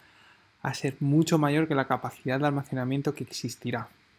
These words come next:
Y esto sí que es un problema. Se generan cada día vídeos, se generan ca-, ya contenido en Instagram, se generan cada día, eh,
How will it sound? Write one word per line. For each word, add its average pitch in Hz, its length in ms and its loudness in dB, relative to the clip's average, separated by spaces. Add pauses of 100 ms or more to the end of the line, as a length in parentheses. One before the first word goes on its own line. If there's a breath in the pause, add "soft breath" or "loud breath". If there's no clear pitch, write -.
(140)
Y 123 520 -2
esto 123 200 -2
sí 143 120 0
que 131 60 2
es 123 60 -4
un 120 120 -4
problema. 135 360 -2
Se - 120 -12
generan 131 320 -2
cada 117 180 -6
día 117 240 -6
vídeos, 143 540 0
se - 80 -20
generan 127 340 -2
ca-, 123 220 -4 (400 loud breath)
ya 127 60 -2
contenido 120 340 -2
en 120 60 -2
Instagram, 143 580 0
se 139 120 -12
generan 127 340 0
cada 120 280 0
día, 120 400 0 (640 soft breath)
eh, 123 840 0